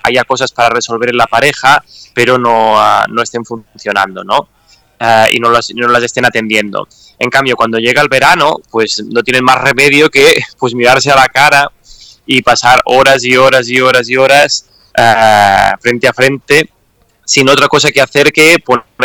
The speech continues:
encima de la mesa todas aquellas cosas que no se han resuelto durante el año. Y, eh, y eso, pues, claro, o se intentan hacer malabares suficientes como para resolverlo, o se pone mucho empeño para resolverlo, o el verano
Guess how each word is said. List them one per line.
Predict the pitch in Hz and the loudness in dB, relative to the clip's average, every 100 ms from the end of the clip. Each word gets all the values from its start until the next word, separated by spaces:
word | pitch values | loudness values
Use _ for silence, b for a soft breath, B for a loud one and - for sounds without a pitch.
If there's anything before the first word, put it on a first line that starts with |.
| 131 | 0
encima | 135 143 139 | 0 0 2
de | |
la | 135 131 | 2 2
mesa | 147 143 156 151 _ b b _ - | 2 0 0 0 _ b b _ -2
todas | 135 135 | 0 2
aquellas | 139 139 135 | 2 0 -2
cosas | 139 131 143 - | -2 -2 -4 -4
que | 143 | -4
no | 139 | -4
se | 139 | -2
han | 131 | -2
resuelto | 131 - 135 139 | -2 0 -2 0
durante | 135 117 107 | 0 0 0
el | 110 | 0
año. | 117 104 - _ _ - | 0 -2 -8 _ _ -10
Y, | 120 113 113 | -4 0 2
eh, | 107 107 101 98 - | 4 4 4 2 -2
y | 117 120 | 0 -2
eso, | - - 120 | -2 -6 -4
pues, | 117 - | -4 -4
claro, | 107 98 98 _ b b - | 0 0 0 _ b b -2
o | 120 113 | 0 0
se | 120 117 117 117 117 | 2 4 4 4 4
intentan | 120 131 139 139 147 | 0 0 0 2 0
hacer | 139 143 | 0 -2
malabares | 139 131 131 139 - | 0 2 2 0 -2
suficientes | 135 135 135 160 143 - | -4 -2 0 0 -2 -2
como | 117 110 | 0 0
para | 107 107 | 2 0
resolverlo, | 107 110 123 147 131 - | -2 0 0 0 0 0
o | - | -2
se | 117 104 | -2 -2
pone | 110 123 | -2 0
mucho | 127 127 | -2 -2
empeño | 123 139 139 104 | -4 -2 -2 0
para | 101 | -2
resolverlo, | 104 110 110 131 127 143 _ b b b | -2 -2 -2 0 0 -2 _ b b b
o | - 117 | 0 2
el | 113 | 2
verano | 110 110 113 135 | 2 2 2 0